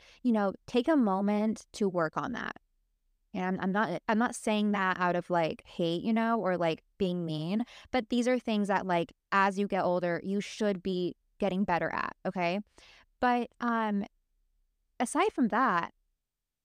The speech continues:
engage in child's play. Go dancing on the beach, like, ecstatic dancing. Um, there is an, an ecstatic dance group in Santa Monica, or in Venice, Venice Beach in L A. And it, like, it's so fun. You just dance on the beach.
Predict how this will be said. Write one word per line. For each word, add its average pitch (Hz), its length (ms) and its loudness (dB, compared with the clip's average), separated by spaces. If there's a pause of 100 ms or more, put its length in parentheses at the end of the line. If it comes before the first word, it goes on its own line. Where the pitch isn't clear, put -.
(160)
engage 233 640 2
in 226 160 -2
child's 226 420 -2
play. - 400 -10 (240)
Go 277 160 4
dancing 262 480 2
on 262 140 4
the 254 80 2
beach, 233 280 -2
like, 190 180 0
ecstatic 196 500 0
dancing. 214 580 0 (440)
Um, 196 320 2
there 202 140 0
is 208 120 0
an, 233 180 0
an 220 60 0
ecstatic 185 460 0
dance 170 300 -2
group 185 280 -2
in 175 220 -2
Santa 175 260 -2
Monica, 165 400 -4
or 202 140 2
in 190 180 2
Venice, 170 440 -2
Venice 180 260 -2
Beach 170 460 -4
in 175 360 -2
L 180 160 0
A. 170 360 0
And 196 160 -2
it, 185 160 -8
like, 214 140 -6
it's 233 140 -4
so 254 300 0
fun. 254 280 0
You 190 80 -2
just 202 200 -6
dance 190 320 -2
on 214 120 -2
the 208 60 0
beach. 226 440 -4